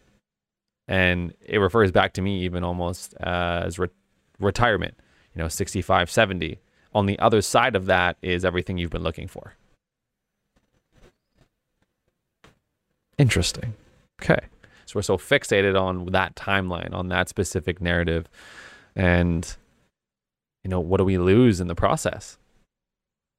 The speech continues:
You know, wha-, what's the struggles and the challenges that we come by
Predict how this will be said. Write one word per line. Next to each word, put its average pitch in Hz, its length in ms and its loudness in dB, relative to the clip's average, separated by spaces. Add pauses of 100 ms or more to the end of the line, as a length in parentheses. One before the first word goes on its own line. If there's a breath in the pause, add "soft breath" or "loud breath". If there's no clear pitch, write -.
You 87 80 -12
know, 85 120 -10
wha-, 87 200 -4
what's 95 280 -2
the 92 100 -2
struggles 98 600 2
and 92 180 -2
the 90 100 -2
challenges 92 540 -2
that 85 180 -4
we 90 240 -6
come 95 260 -6
by 87 380 2